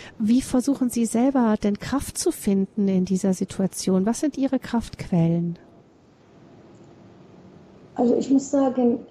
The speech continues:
Speaker 2: äh, Kinderärztin zu sein, ist ein sehr schöner Beruf. Äh, es bestärkt mich immer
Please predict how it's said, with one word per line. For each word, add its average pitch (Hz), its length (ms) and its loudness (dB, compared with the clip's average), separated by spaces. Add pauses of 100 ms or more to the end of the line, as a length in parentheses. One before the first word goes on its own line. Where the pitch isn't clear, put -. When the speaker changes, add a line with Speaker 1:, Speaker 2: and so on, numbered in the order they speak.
(300)
Speaker 2:
äh, 202 240 0
Kinderärztin 233 800 0
zu 202 100 -12
sein, 214 480 -2
ist - 340 -8
ein 190 280 0
sehr 202 140 0
schöner 185 280 -2
Beruf. 170 460 -2 (640)
Äh, - 340 0 (100)
es - 220 -14
bestärkt 254 460 0
mich 220 280 -2
immer 214 200 0